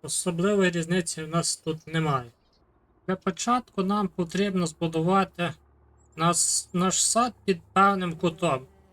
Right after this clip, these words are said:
щоб пізніше нам було простіше в-, будувати маршрути в нашому Курсплей. Для цього я використовую плуг як маркер. Для цього заходимо в наш трактор і на як-,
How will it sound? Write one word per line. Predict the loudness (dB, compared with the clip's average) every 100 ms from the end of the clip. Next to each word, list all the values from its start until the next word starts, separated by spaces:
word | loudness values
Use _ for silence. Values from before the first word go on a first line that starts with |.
| _ _ -20 -10
щоб | -8 -6 -2
пізніше | 0 0 0 0 0
нам | 2 2 2
було | 2 4 2
простіше | -2 -2 -2 0 0 0 0 -2 -2 _ _ _ _ _ _ _ _
в-, | -12 -12 -12 _ _ _ -8
будувати | 0 2 4 4 2 -2
маршрути | -2 -2 -2 -4 -4 -2
в | 0
нашому | 2 0 0 -2 -2
Курсплей. | -4 -6 -6 -6 -6 -6 -12 _ _ _ _ _ -6
Для | -4
цього | -2 0 2
я | 4 4
використовую | 2 0 0 0 0 2 2 0 -6 _ _
плуг | 0 2 0 -4
як | 2 2 2
маркер. | -2 2 2 0 _ _ _ _ _ _ _ _ -4
Для |
цього | -2 0 0 0 -4
заходимо | -4 -4 0 0 0 0 2 0
в | -2
наш | -2 0 -2
трактор | 0 0 0 -4 -6
і | -2
на | 0
як-, | 0 -2